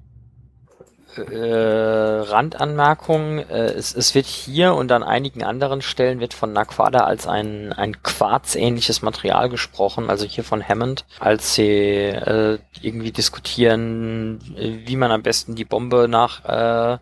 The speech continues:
Abydos bringen würde und, und was die da für eine Sprengwirkung haben könnte oder nicht. Das geht, glaub ich, einfach nur auf dieses Analysegerät im, im Film zurück, was das Bergbau-Abbauprodukt irgendwie als Quarz identifiziert hatte.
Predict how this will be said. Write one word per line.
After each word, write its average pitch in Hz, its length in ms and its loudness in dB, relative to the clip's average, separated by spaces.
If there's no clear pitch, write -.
Abydos 123 340 2
bringen 131 380 -2
würde 131 280 4
und, 117 260 -2
und 113 200 -6
was 113 180 0
die 120 120 -8
da 120 100 2
für - 140 -6
eine 117 160 -4
Sprengwirkung 120 880 -4
haben 117 260 0
könnte 127 300 -6
oder 120 180 -4
nicht. 127 320 -8
Das - 160 -2
geht, - 160 -4
glaub 120 180 2
ich, 110 80 -2
einfach 113 200 0
nur 117 100 0
auf 110 100 -2
dieses 110 280 -6
Analysegerät 110 720 0
im, 104 280 -10
im 104 220 -12
Film 117 320 -10
zurück, - 500 -8
was - 560 0
das - 200 -8
Bergbau-Abbauprodukt 107 1600 0
irgendwie - 340 -6
als - 220 -2
Quarz - 500 0
identifiziert 107 800 -2
hatte. 143 320 -2